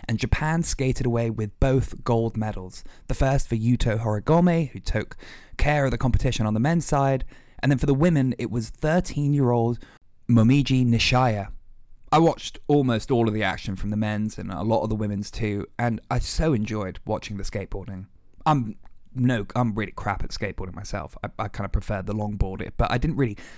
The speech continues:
grow up skating, even though Los Angeles and Southern California is kind of the home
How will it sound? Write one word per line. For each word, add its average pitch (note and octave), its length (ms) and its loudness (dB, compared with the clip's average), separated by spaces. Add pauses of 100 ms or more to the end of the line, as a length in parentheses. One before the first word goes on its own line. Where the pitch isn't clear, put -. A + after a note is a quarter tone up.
(260)
grow B2 220 4
up E3 220 2
skating, G2+ 580 -2
even A2 240 -2
though G#2+ 320 -2 (340)
Los A2 200 -4
Angeles A#2 560 0
and G2+ 180 -6
Southern G#2+ 320 0
California A2 480 0
is G2 80 -10
kind A2+ 200 -2
of G2 60 -6
the G2 60 -8
home G#2 420 0